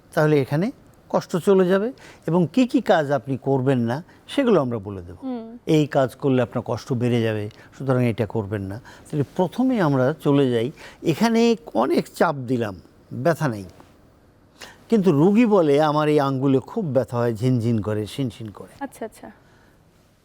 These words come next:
Speaker 1: এর ঝিনঝিন শিনশিনের কারণ হলো, তখন it's coming from the neck। নেক থেকে যে নার্ভটা আসছে এখানে, এই নার্ভের এখানে, নেকের এখানে কম্প্রেশন আছে।
Speaker 2: হুম।
Speaker 1: তাহলে আমরা এখন জেনে নেব যে আঙ্গুলে কোন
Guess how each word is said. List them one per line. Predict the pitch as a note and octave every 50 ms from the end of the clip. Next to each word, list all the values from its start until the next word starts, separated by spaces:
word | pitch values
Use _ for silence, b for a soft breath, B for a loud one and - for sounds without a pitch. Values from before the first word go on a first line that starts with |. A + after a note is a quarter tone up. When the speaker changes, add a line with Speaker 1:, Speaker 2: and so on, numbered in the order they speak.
| _ _ -
Speaker 1:
এর | E3 F3+ A#3 B3+ B3+ B3+ - - _ - _ - - F2+ F#2+ F#2
ঝিনঝিন | F#2+ C#3+ G3 A#3 B3 B3 C#4 C#4+ C#4 B3
শিনশিনের | - - - D#3+ C#3 - - C#3 C3+ C3 B2 A#2 -
কারণ | - B2+ A2+ C3 D#3 G3 G#3
হলো, | E3+ A#2+ A#2 A#2 A2+ G#2 G#2 B2+ F3 A3+ B B B B B B B - - -
তখন | - C#3 - - F#3+ A#3+ C4 B3+ - -
it's | C#3 A2+ -
coming | - - D3 C3+ C#3+ D3+ D3+
from | C3+ - E3 E3+ D#3+
the | D#3 D3
neck। | C3 G#2+ G2 D#2 - - - - - - - _ - - _ _ _ B B B B B B B B2
নেক | B2 C#3 F3+ F3 - -
থেকে | - F3 E3 D#3
যে | C3+ B2+
নার্ভটা | A#2+ A#2 A2+ A2+ B2 B2+ - - D3+ C#3
আসছে | C#3 B2 - - D#3
এখানে, | C3 - F3+ F3+ G#3 B3+ - B B B B B - -
এই | B2+ A#2+
নার্ভের | A#2 A2 G#2 G#2+ B2+ C#3 C#3+ C#3+ F3 F3 D3+
এখানে, | B2+ - C#3 D3+ F3+ G3+
নেকের | F#3+ C#3+ A2+ G2 - C3+ B2+
এখানে | A#2+ F#2 A2 D3+ A3+ A#3+
কম্প্রেশন | - C3+ G#2+ F#2+ - E2+ - - - -
আছে। | - - - - - -
Speaker 2:
হুম। | C4 B3+ A3+ G3+ - A3+ - - B B B B B B B B
Speaker 1:
তাহলে | - C#4+ F4+ G#4
আমরা | F#4 C#4 A#3+ B3
এখন | G#3 A3 G#3 D#3+
জেনে | C3+ D#3 E3+ F#3 F#3+
নেব | F#3 E3+ D3+ C#3 D3 C#3+ D#3+ F#3+ A3 -
যে | A2+ G#2+ F3
আঙ্গুলে | - - C#3 D3 E3 E3 D#3 D3 D#3 C#3+ C3+ C3 - _
কোন | - D#3 E3 E3 E3+ E3 E3+ F3